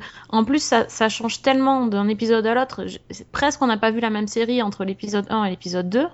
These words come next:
Euh, ouais, là, j'attends de voir ce que ça peut donner sur un épisode trois qui sera normalement un loner, euh, classique, si j'ai bien vu les, les trailers.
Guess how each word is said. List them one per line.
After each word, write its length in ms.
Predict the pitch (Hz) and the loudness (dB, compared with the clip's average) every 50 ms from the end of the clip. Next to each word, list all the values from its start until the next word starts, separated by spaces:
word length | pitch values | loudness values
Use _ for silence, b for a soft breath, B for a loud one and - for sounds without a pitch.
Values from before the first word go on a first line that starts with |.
| - B B B B B B B B B B B B _ _ _ _ - | -10 B B B B B B B B B B B B _ _ _ _ 0
Euh, 640 | 190 185 185 185 180 180 180 175 175 170 170 170 170 - - | 2 2 2 2 0 0 0 0 0 0 -2 -2 -4 -6 -2
ouais, 180 | - 185 262 302 | 2 4 4 4
là, 200 | 302 277 277 262 | 4 2 0 0
j'attends 340 | 220 185 180 180 - 208 202 | 0 -2 -4 -6 -6 -8 -6
de 40 | 202 202 | -6 -4
voir 200 | 226 233 - - | -6 -6 -8 -10
ce 40 | |
que 80 | - 208 | -12 -10
ça 140 | 202 - 180 | -8 -8 -8
peut 160 | - - 196 | -6 -6 -6
donner 300 | 190 196 190 196 202 208 | -4 -2 -2 -2 -2 -2
sur 240 | 202 - - 175 175 | -4 -6 -6 -4 -2
un 340 | 175 170 170 170 170 170 175 | -2 -2 -2 -2 -2 -4 -4
épisode 380 | 180 - 196 185 190 190 190 | -4 -4 -2 0 0 0 0
trois 260 | - - - 226 214 | 0 2 2 2 2
qui 140 | 208 - 190 | 2 -2 -8
sera 340 | - - - 185 180 180 - - - | -10 -6 -2 0 0 0 0 -2 0
normalement 680 | 196 202 208 208 208 208 214 214 214 214 220 214 202 | 2 2 4 4 2 2 2 2 2 2 4 4 4
un 120 | - 190 | 2 2
loner, 420 | 185 185 185 190 196 196 196 196 196 196 - | 2 2 2 2 2 2 2 2 0 -2 -4
euh, 240 | 180 170 180 180 - - - - - _ - - | -8 -8 -6 -8 -8 -10 -12 -14 -16 _ -20 -8
classique, 800 | - - 180 175 175 - - - 277 311 - - - - - - _ | -2 0 0 0 0 0 0 0 0 0 -2 -4 -14 -18 -18 -20 _
si 160 | - - - | -6 -4 -2
j'ai 140 | 190 190 185 | 2 2 2
bien 200 | 175 185 190 190 | 4 4 4 4
vu 140 | 185 190 190 | 4 2 2
les, 380 | 190 175 170 165 165 160 160 160 | 4 4 4 4 4 4 2 2
les 180 | - 160 160 | 2 0 0
trailers. 540 | - - - 175 170 175 214 247 294 - - | 0 0 2 2 4 6 6 6 6 4 0